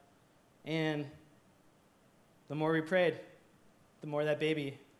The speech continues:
grew apart from us. The more we prayed, the less results we saw from more appointments at the doctor's office. And eventually, we lost that baby, and it was traumatic. Is there something wrong with us?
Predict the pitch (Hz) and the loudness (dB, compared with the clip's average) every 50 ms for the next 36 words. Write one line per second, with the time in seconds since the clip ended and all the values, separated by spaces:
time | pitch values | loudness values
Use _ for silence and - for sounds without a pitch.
0 | _ - 151 147 139 143 156 147 147 - - 143 139 - - - - - - - | _ -6 -4 -4 -4 -2 -4 -6 -6 -6 -12 -16 -16 -16 -18 -20 -20 -20 -20 -20
1 | _ _ _ _ _ _ _ - - - _ _ - - - - - _ - 165 | _ _ _ _ _ _ _ -20 -20 -20 _ _ -20 -20 -20 -20 -12 _ -4 0
2 | 170 170 170 170 165 160 - - 180 170 170 165 160 151 143 - - - - - | 2 4 4 4 2 0 0 0 2 4 4 4 4 2 0 -8 -16 -20 -20 -20
3 | - - _ _ _ - - 165 147 147 160 160 160 - 165 165 160 147 156 151 | -20 -20 _ _ _ -12 -8 -4 0 2 4 4 2 2 0 -2 0 2 2 2
4 | 151 147 - 151 147 - - 165 151 147 151 147 147 147 139 131 135 131 - - | 2 2 0 -4 -6 -2 2 6 8 8 6 6 4 0 -2 -4 -4 -8 -12 -20
5 | - - - - - _ - _ _ _ _ - 147 147 147 147 147 147 147 143 | -20 -20 -20 -20 -20 _ -20 _ _ _ _ -10 -6 -2 0 2 4 4 4 4
6 | 139 135 127 127 - - - - - 147 143 - - 151 147 139 143 143 139 - | 2 0 -2 -8 -12 -18 -20 -14 -14 -14 -8 -4 -4 -4 -2 -4 -6 -8 -4 -4
7 | 151 147 - 143 143 143 135 135 - 143 131 139 131 127 123 - - 135 127 - | -4 -4 -4 -2 -2 0 -2 -2 -2 -6 -6 -4 -4 -6 -6 -8 -10 -10 -10 -8
8 | - 139 139 139 139 147 147 - - 135 131 135 135 - - - - - - - | -8 -8 -6 -4 -4 -6 -6 -6 -8 -8 -8 -10 -12 -16 -20 -20 -20 -20 -20 -20
9 | - - - _ _ - 147 156 160 170 175 170 - - 165 151 151 151 143 143 | -20 -20 -20 _ _ 2 6 8 10 10 8 8 6 2 0 0 2 0 -2 -2
10 | 135 135 131 131 127 127 131 123 - - - - _ - - - - - - - | -4 -6 -6 -8 -8 -8 -10 -12 -14 -20 -20 -20 _ -20 -20 -20 -20 -20 -20 -20
11 | _ _ _ _ - 156 180 175 - - 208 185 175 180 180 175 160 143 - - | _ _ _ _ 0 2 2 2 2 2 4 6 8 10 10 10 8 4 2 0
12 | - - - - - - - - - - - - _ - - 147 139 147 143 - | 0 0 0 -4 -8 -16 -20 -20 -20 -20 -20 -20 _ -12 -8 -4 -4 -2 0 0
13 | 170 156 151 156 147 143 147 165 175 175 175 175 170 175 175 165 160 160 - - | 0 -2 -2 -2 -2 2 4 6 6 6 4 2 2 4 6 6 6 6 2 -2
14 | - - | -6 -8